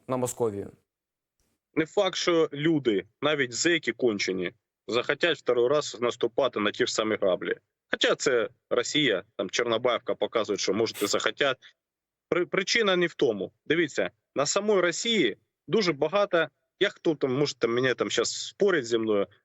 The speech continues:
Speaker 2: залишилось серед військових, тощо, за-, е, людей, які розуміють, що Росія йде не туди. Які розуміють, що їх кинули в цю топку, і поганих, і, і злих, і всіх подряд. Які розуміють, що Путін є ворогом народу,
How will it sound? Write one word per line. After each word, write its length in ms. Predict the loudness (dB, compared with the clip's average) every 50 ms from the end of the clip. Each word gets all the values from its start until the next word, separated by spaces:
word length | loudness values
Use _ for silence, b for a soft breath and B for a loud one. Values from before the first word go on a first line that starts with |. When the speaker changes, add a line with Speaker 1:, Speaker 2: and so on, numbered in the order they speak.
| b -4
Speaker 2:
залишилось 680 | -2 0 0 0 0 -2 0 2 2 0 0 -2 -6 -12
серед 360 | -8 -2 -2 0 0 0 0
військових, 680 | 0 -2 -2 -2 -4 -2 0 2 2 2 2 2 -2 -4 0
тощо, 320 | 0 2 2 2 0 -2
за-, 240 | 0 0 0 -2 0 0
е, 60 | 0 0 0 0 -2
людей, 520 | 0 0 0 0 0 0 0 2 0 -2 B B B B B B -4
які 260 | -4 -2 0 0 2
розуміють, 580 | 2 0 0 0 0 2 2 2 0 0 -2
що 260 | -2 0 2 2 2 2
Росія 360 | 0 -2 0 0 0 0 0
йде 200 | 0 0 0 0
не 140 | 0 -2 -2
туди. 320 | -4 -6 -6 -6 -8 -10 _ _ _ _ _ -4
Які 200 | -4 0 0 0
розуміють, 460 | 0 0 0 0 0 2 2 2 0
що 140 | 0 0 0
їх 100 | 0 -2
кинули 360 | 0 -2 0 0 2 2 0
в 60 | 0
цю 160 | -2 -2 -4 -4
топку, 500 | 0 2 2 2 2 -2 0 0 0 2
і 200 | 2 0 -2 -2
поганих, 560 | -2 -2 0 0 0 0 0 0 -2 -4 -4
і, 420 | 0 2 2 4 4 4 2 2
і 300 | 2 2 0 0 2 0
злих, 380 | 0 2 2 0 0 0 0 -2
і 40 | -2
всіх 240 | -2 0 -2 -2
подряд. 440 | 0 0 -2 0 2 0 0 -2 -2 _ b b b b b
Які 220 | -2 -2 0 0 0
розуміють, 420 | 0 2 0 2 2 2 2 2
що 120 | 0 -2
Путін 500 | -2 0 -2 -2 -2 0 0 -2 -2 -2 -6
є 220 | -4 -2 0 0 2
ворогом 480 | 2 0 0 0 2 2 0 0 0
народу, 500 | 0 0 2 4 2 2 2 2 0 -2